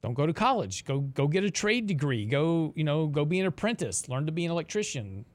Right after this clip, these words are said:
you know, plumber, whatever it is, and you won't have student loans. But if you want the track to become an engineer, a doctor, whatever, you got, <laughs> he actually even talked about this. He talked about his sister.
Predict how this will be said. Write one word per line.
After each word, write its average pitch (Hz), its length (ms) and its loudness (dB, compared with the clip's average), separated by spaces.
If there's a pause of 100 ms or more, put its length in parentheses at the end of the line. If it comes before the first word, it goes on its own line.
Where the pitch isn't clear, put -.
you 135 80 -4
know, 117 60 -2
plumber, 202 380 -4
whatever 165 400 -2
it 196 80 -4
is, 220 280 -6
and 143 140 -2
you 160 100 0
won't 185 140 0
have 190 120 -6
student 208 260 -6
loans. 233 400 -10 (1400)
But 196 280 4
if 170 180 0
you 175 120 0
want 220 340 0
the 185 100 0
track 220 840 -2 (1120)
to 170 80 2
become 180 720 2 (140)
an 156 140 0
engineer, 180 560 4
a 135 80 4
doctor, 165 520 4
whatever, 156 640 2 (640)
you 175 80 2
got, 214 160 4
<laughs> 175 340 4
he 190 320 4
actually 196 540 4
even 180 100 4
talked 208 240 2
about 170 240 6
this. 160 200 4
He - 340 -18
talked 214 200 8
about 196 200 6
his 139 120 6
sister. 151 540 4